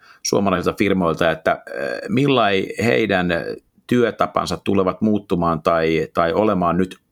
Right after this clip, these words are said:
kun post-covid-aika alkaa. Miten I T-alalla yritykset järjestävät työntekonsa, että onko se takas toimistolle, onko se takas asiakkaille, onko se enimmäkseen etänä, mitä se on?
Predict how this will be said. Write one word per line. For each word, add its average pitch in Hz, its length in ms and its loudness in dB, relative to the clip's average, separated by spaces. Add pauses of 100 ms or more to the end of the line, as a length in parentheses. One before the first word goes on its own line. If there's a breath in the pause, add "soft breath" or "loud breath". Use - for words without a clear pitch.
(200)
kun 98 220 -2
post-covid-aika 110 1160 0
alkaa. - 520 -2 (540 soft breath)
Miten 135 340 2
I 123 200 2
T-alalla 98 580 2
yritykset 110 640 -2
järjestävät 104 680 0
työntekonsa, 90 640 -2
että - 120 -4
onko 113 200 0
se - 120 -8
takas - 280 -2
toimistolle, 92 640 0 (120)
onko 98 260 0
se - 140 -8
takas 147 320 0
asiakkaille, 90 800 0 (320 soft breath)
onko 87 240 0
se - 100 -4
enimmäkseen 98 560 0
etänä, 85 440 0 (400 soft breath)
mitä 120 220 2
se - 140 -4
on? 58 100 -6